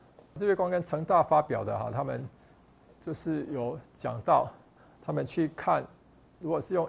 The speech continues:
一一表面的铜跟一一表面的铜的话，他们的这个异质接点是什么样子哈？就是说，哎，他们可以把这个一一，一一铜跟一一铜对接，那这个是E B S D，就是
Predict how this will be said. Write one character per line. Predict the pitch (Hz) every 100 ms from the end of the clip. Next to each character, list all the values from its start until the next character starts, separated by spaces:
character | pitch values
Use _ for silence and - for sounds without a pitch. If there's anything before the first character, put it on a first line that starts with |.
| -
一 | 202 196 196
一 |
表 | 190 127
面 | 165
的 | 139
铜 | - 110 120
跟 | 147 156
一 | 151
一 |
表 | 139 120
面 | 139
的 |
铜 | - 113
的 | 110
话， | 139 127
他 | 139
们 | 123
的 | 120 113 - - - -
这 | 156
个 | 139 123 -
异 | 208
质 | - 127
接 | 151 147
点 | 127 135 -
是 | - 156
什 | 135
么 | 117
样 | 139 110
子 | 123
哈？ | 110 117
就 | 156
是 |
说， | 143 147 208
哎， | 202
他 | -
们 | 165
可 | 156 165
以 |
把 | - 110 98 - - - -
这 | 160
个 | 254
一 | 170 170
一， | 170 - -
一 | 175 175
一 |
铜 | 175 117 123
跟 | 147 156
一 | 151
一 | 151
铜 | 123 110 113 - - _ - -
对 | 185
接， | - 156 156 - -
那 | 156
这 | 156
个 | 156 143
是 | 180 165
E | 160
B | 156
S | 147
D， | - 151
就 | 143 170
是 | 175